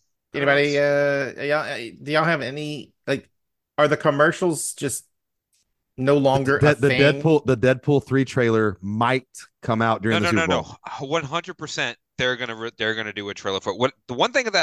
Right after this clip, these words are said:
Speaker 2: I don't like, and I ha-, I haven't watched anything, the fact that they're releasing some of these commercials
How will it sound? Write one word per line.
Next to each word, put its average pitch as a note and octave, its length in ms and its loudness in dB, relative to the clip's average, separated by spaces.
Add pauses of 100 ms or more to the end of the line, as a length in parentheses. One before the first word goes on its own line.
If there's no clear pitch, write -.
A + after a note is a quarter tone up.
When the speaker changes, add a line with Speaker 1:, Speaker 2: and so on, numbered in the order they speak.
(140)
Speaker 2:
I F3+ 40 -2
don't A3 200 -4
like, G#3+ 340 -8
and B2 100 -4
I C3+ 100 0
ha-, D#3 140 -4
I A#2 160 0
haven't C#3+ 300 -4
watched A#2 300 -2
anything, F3 320 -8
the D3+ 80 -4
fact E3 220 -4
that F3 100 -2
they're C#3 120 0
releasing A#2+ 540 -4
some D3 140 -8
of C#3 60 -10
these C#3 160 -6
commercials C3 720 -10